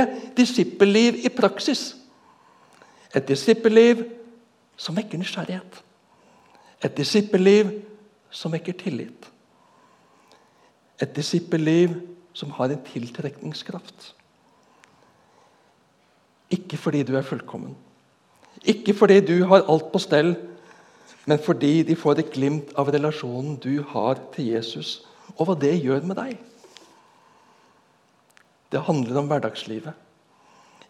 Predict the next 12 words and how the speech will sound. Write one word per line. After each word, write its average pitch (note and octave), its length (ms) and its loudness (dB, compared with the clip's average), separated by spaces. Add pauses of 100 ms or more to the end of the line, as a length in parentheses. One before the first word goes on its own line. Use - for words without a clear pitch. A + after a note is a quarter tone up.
I E3+ 260 0
de D3 140 2 (100)
relasjoner C#3+ 800 0
vi C#3 160 -2
har, C#3+ 460 -2 (580)
og F3 120 0
de G#3 160 2
relasjoner F#3 560 0
vi B3 120 -2
søker. A#3 440 -6 (2000)
Har F#3+ 100 4 (100)
du F3 220 2